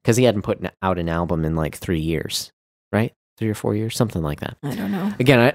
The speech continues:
Speaker 1: I don't follow him. I've, I've learned all this in the past week, <laughs> which is crazy. Um, I didn't know, uh, the last tour that he went on was three years ago when, and he had to cut it short for, um,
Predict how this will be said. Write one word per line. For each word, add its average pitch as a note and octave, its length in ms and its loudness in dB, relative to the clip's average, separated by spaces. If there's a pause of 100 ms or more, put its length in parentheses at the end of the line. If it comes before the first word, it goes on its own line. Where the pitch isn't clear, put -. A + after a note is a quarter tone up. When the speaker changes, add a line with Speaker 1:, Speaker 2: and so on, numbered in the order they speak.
(100)
Speaker 1:
I C3 40 6
don't A#2 180 4
follow A#2+ 200 4
him. G#2 100 0 (280)
I've, C3 300 4
I've C3 160 6
learned C#3 340 6
all B2 300 8
this A#2 320 6
in B2 160 4
the A#2 100 6
past A2+ 360 2
week, A2+ 400 4 (300)
<laughs> - 280 -2
which B2+ 240 4
is A2+ 160 -2
crazy. G#2 540 2
Um, F#2 300 0 (120)
I A2 100 6
didn't A#2 260 4
know, G#2 400 4 (420)
uh, F#2 300 4
the G#2+ 180 2
last A2 340 2
tour B2 260 4
that B2+ 80 4
he G2+ 140 2
went F2+ 220 2
on F2 200 0
was F2+ 180 0
three G2+ 260 0
years F2+ 280 0
ago E2+ 360 -2 (260)
when, G2+ 200 2
and G2 140 2
he F#2 60 4
had F2+ 140 2
to F#2+ 80 0
cut - 180 0
it F2+ 100 -2
short - 400 0
for, F2 600 -2
um, D#2 440 -4